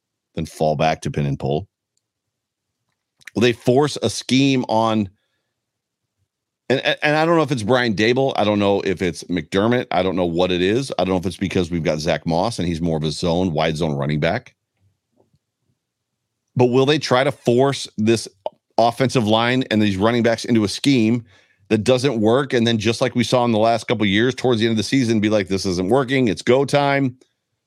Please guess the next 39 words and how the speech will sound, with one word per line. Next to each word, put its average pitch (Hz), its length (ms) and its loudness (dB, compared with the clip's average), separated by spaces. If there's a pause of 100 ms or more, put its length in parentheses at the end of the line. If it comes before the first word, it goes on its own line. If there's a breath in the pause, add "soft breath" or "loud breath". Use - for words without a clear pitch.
(400)
We're 95 80 -4
making 85 180 -2
a 80 60 -4
push 78 180 -6
for 71 60 -8
the 69 60 -8
playoffs. 147 720 2
We 87 140 -4
gotta 85 160 0
do 80 80 -4
something 80 300 -6
different. 151 580 0
We're 104 80 -2
gonna 101 80 0
fall 107 140 0
back 104 140 0
to 95 60 -8
pin 101 140 -2
and 90 80 -4
pull," 135 340 2
which 117 160 -2
we've 101 140 0
been 92 180 0
very 87 240 0
successful 87 520 -6
with. 50 200 -18 (1400)
This 131 160 0
is 180 120 -2
a 190 80 2
very, 131 340 2 (240)
this 139 160 -2
is 214 100 -4
a 220 60 4
good 143 460 2
pin 143 160 2
and 143 160 0
pull 131 200 2
football 160 380 0
team. - 340 -12